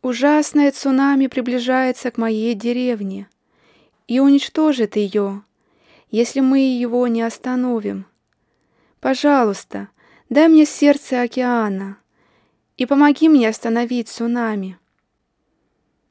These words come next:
Было тихо. Вдруг большие волны вспенились, раскачиваясь в океане,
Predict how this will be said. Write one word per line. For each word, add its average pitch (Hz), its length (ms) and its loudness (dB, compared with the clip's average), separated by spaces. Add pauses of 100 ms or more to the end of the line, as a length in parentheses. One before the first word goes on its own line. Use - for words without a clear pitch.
(760)
Было 214 380 -2
тихо. 214 640 -12 (1200)
Вдруг 220 600 -4 (460)
большие 233 640 -2
волны 233 500 -2
вспенились, 220 1040 -4 (440)
раскачиваясь 220 920 -2
в 220 60 -8
океане, 214 760 -2